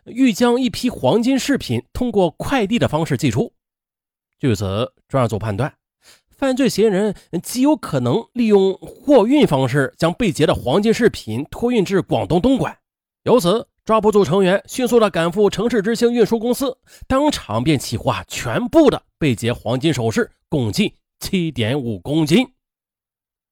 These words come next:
这次的震惊沪上的三五特大抢劫金店大案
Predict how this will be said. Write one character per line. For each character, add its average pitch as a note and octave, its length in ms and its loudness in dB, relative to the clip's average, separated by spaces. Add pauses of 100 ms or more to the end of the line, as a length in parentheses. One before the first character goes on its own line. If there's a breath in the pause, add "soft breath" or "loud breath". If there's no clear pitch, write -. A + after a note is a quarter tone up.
(120)
这 - 260 -4
次 - 180 -8
的 F2 140 -14 (540)
震 A#3+ 200 0
惊 A#3+ 200 -2
沪 B3+ 240 0
上 G3 160 2
的 F3+ 160 -4 (140)
三 C#4 280 0
五 E3+ 220 0
特 G3 200 -2
大 F#3 180 0
抢 A2 260 -4
劫 A2 160 -2
金 C#4 340 -2
店 A3 240 0
大 G#2+ 280 -2
案 - 340 -6